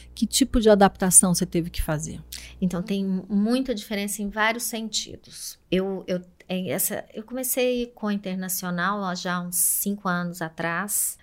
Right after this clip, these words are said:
Speaker 2: vendendo pra multimarcas e ven-, vendo, né, pro Oriente Médio, pra Europa, pra, pra vários países. E há uns dois anos e meio atrás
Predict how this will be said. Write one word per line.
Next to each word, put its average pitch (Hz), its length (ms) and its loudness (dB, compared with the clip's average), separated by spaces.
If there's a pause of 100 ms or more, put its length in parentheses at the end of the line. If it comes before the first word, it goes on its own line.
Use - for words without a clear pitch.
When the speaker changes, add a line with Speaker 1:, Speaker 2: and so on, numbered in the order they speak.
Speaker 2:
vendendo 196 580 4
pra 185 160 -4
multimarcas 180 960 -2 (200)
e 190 840 -2
ven-, 196 340 2
vendo, 175 420 -2
né, 214 220 0
pro 196 260 -8
Oriente 185 420 -2
Médio, 233 540 0
pra 208 120 -2
Europa, 185 960 2 (340)
pra, 202 220 2
pra 196 220 -2
vários 208 280 0
países. 214 720 0 (200)
E 294 180 6
há 302 140 4
uns - 600 -4
dois 196 300 4
anos 190 240 0
e - 20 -2
meio 180 240 2
atrás 180 640 0